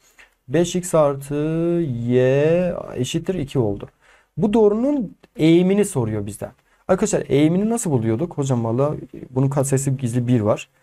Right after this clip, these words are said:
Eksiği yazıyorduk. X'in katsayısı yukarıya, y'nin katsayısı paydaya geliyordu. Eğimi neymiş? Eksi beşmiş. Anlaşıldı mı? Çünkü eğimi soruyor.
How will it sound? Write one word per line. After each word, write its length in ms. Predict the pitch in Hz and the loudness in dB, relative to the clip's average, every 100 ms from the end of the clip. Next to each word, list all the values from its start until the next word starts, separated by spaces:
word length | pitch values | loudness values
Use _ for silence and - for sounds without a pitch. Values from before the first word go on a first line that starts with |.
| _ _ | _ _
Eksiği 340 | 135 135 160 156 | -2 0 0 2
yazıyorduk. 520 | 139 127 139 139 - | 2 2 0 -2 -8
X'in 280 | 120 - 139 | -8 -6 -2
katsayısı 500 | 143 139 127 117 127 | -2 0 -2 0 -4
yukarıya, 440 | 120 113 110 131 | -2 -4 0 0
y'nin 260 | 147 120 135 | 0 0 0
katsayısı 440 | 127 - 120 135 | -2 -4 -6 -6
paydaya 320 | 123 113 123 | -4 0 0
geliyordu. 380 | 120 104 107 135 | 0 -2 -4 -4
Eğimi 360 | 135 120 123 143 | 0 0 2 0
neymiş? 360 | 123 135 147 | -2 -2 -6
Eksi 280 | 120 - 113 | -8 -6 -6
beşmiş. 520 | 92 - - - - _ _ _ _ _ | -6 -8 -16 -16 -16 _ _ _ _ _
Anlaşıldı 320 | 117 117 175 196 | -8 -6 -6 -8
mı? 60 | |
Çünkü 180 | - - | -8 -4
eğimi 220 | 117 120 | -2 -2
soruyor. 480 | - 104 - - - | -4 -10 -14 -20 -20